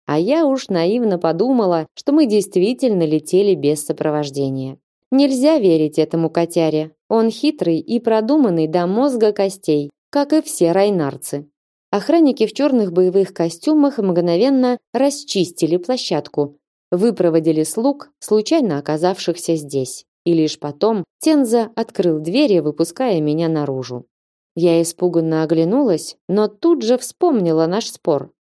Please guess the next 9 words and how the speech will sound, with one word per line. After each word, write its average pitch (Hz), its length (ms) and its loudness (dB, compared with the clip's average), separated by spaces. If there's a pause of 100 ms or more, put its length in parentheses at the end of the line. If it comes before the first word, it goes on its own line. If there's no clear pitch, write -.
(120)
Ничего, 196 580 0 (200)
совсем 247 480 0
скоро 214 420 0
этот 151 340 0 (120)
циничный 202 580 0
тип 302 300 -2 (140)
проиграет 262 760 0 (240)
и 269 100 2
будет 220 360 0